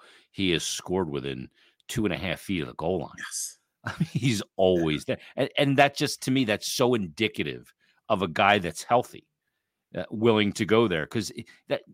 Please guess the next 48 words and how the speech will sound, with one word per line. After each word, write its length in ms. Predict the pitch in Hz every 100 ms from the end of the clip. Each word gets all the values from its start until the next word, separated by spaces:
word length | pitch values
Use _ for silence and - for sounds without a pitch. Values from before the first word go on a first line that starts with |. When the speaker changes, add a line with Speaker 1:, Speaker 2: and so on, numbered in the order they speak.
| -
Speaker 1:
that 220 | 131 165 170
real 180 | 185
estate's 380 | 156 - 139 107
not 180 | 120 104
easy 280 | 110 92 92
land. 320 | 95 82 - -
That's 240 | 92 -
not 200 | 117 -
Disneyland 540 | 113 98 90 73 -
there. 200 | 117 104 _ _ _ _ -
That's 200 | 101 -
a 40 | 113
tough 300 | - 127 -
place 240 | 127 110
to 100 | -
make 180 | 101 90
a 40 | 87
living. 420 | 104 98 65 - _ _ _ -
And 140 | 95
he 140 | 123 131
just 260 | 151 -
keeps 280 | - 131 -
going 280 | 120 127 110
there. 80 | 113
And 80 |
I 60 | 147
tell 200 | - 151
you, 80 | 107
this 160 | 135
Brink 360 | - 117 110 -
and 140 | 78 -
tight, 280 | 90 69 _ _ _ _ _ _ -
uh, 100 | 120
the 120 | 113 113
pass 320 | 160 202 -
he 180 | 165 139
makes 340 | 107 87 -
on 120 | 87
that 180 | 80 76
play, 180 | 80 76
you 100 | 82
know, 80 | 82
Sanheim 340 | 143 165 160
Speaker 2:
Yeah. 60 | 110
Speaker 1:
brings 240 | 110 90
it 60 | 87
in, 200 | 87 82
go-, 160 | 85